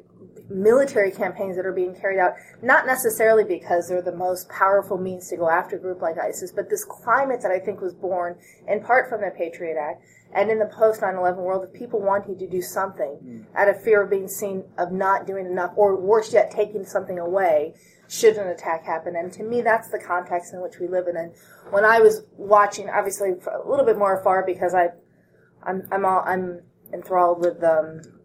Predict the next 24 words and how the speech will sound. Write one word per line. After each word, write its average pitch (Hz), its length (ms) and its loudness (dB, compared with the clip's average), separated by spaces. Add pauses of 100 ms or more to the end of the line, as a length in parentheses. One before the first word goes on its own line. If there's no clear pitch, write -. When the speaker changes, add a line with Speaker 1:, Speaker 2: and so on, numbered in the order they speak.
(140)
Speaker 2:
There's - 140 4
some 208 120 2
stuff - 300 6
going 113 200 2
on 104 140 -2
in 101 60 -10
Syria 101 360 -2
and 95 80 -14
Iraq 98 300 -10
lately, 107 240 -6 (120)
yeah. 101 160 -14 (300)
Speaker 1:
Occasionally. - 440 0 (440)
Um, 220 500 4
so 262 180 8
it's 262 120 6
always 311 260 8
interesting 285 360 -6
to 240 60 0
me - 80 -2
the 220 100 -4
context 233 520 -2
in 214 80 -6
which 196 160 -6
these, 190 240 -14